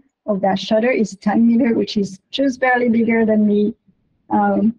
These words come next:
mirror, which is why we need that chlorine dome that I was mentioning. The flaps that you see, you see some open here, they're called louvers, and they are, um, um, we can control them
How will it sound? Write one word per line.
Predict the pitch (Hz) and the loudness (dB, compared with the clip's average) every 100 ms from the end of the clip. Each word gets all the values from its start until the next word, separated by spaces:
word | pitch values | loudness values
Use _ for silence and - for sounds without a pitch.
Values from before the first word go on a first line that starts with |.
| 233 | -2
mirror, | 214 220 220 190 | 0 2 2 0
which | 185 202 196 | 0 -2 -2
is | 196 | 0
why | 190 | 0
we | 196 | 2
need | 196 196 190 | 2 2 0
that | 190 - | -4 -6
chlorine | 196 196 196 196 | -2 0 2 2
dome | 190 190 | 2 0
that | 196 196 | 0 0
I | |
was | 202 202 202 | 0 -2 -2
mentioning. | 190 190 208 - - _ _ _ _ _ _ _ _ _ _ _ - | -2 -2 -2 -4 -6 _ _ _ _ _ _ _ _ _ _ _ -10
The | 202 220 214 | -2 0 0
flaps | - 226 220 277 - - - _ - | -2 0 2 2 -4 -20 -20 _ -2
that | 220 220 | 2 2
you | 214 | 2
see, | - 240 285 - | -2 0 0 0
you | 208 | -4
see | - | -4
some | 220 214 202 | -4 -2 0
open | 208 202 226 | -2 0 2
here, | 233 247 262 311 _ _ _ _ _ | 2 2 0 -2 _ _ _ _ _
they're | 220 202 196 - - | 0 0 0 -8 -6
called | 220 214 | -2 2
louvers, | 202 190 202 254 285 285 - _ - | 2 2 2 2 0 -2 -10 _ 0
and | 214 208 190 190 | 2 2 0 -4
they | 190 220 220 | -2 0 0
are, | 226 220 214 226 - _ 208 | 2 2 2 -2 -6 _ -4
um, | 202 196 190 190 _ _ _ _ _ | -2 0 -2 -6 _ _ _ _ _
um, | 226 220 190 | -2 -2 0
we | 220 233 | 0 2
can | 233 226 | 2 2
control | 208 208 - 285 285 | 2 0 2 0 2
them | 220 196 220 | 2 2 -2